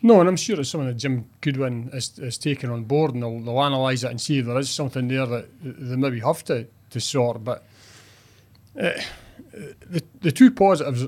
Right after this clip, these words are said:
that I've taken from, from the game, and I've got, I have to say, only saw extended highlights of, of the game, was the first one is, one, how important Louis Moult is becoming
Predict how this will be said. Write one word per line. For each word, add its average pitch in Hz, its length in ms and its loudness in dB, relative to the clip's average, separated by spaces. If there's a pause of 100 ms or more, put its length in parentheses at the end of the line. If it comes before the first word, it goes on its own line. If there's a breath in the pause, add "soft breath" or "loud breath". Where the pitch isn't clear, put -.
(120)
that 127 100 -4
I've 156 220 2
taken 143 240 -4
from, 120 280 -6
from 135 180 -4
the 120 80 -2
game, 123 220 -4
and 123 80 -2
I've 120 100 -4
got, 123 120 -2
I 131 40 0
have 131 100 -4
to - 60 -10
say, - 120 -8
only 120 220 -6
saw 123 220 -4
extended 113 480 -8
highlights 120 440 -4
of, 131 180 -6 (340)
of 139 180 0
the 127 80 0
game, 113 360 -8 (800 soft breath)
was 123 400 -2
the 143 140 -16
first 185 240 0
one 135 100 0
is, 120 220 -6 (100)
one, 135 340 -2 (420)
how 147 240 0
important 139 760 -2
Louis 131 220 0
Moult 127 460 -2 (100)
is 113 140 -8
becoming 113 520 -8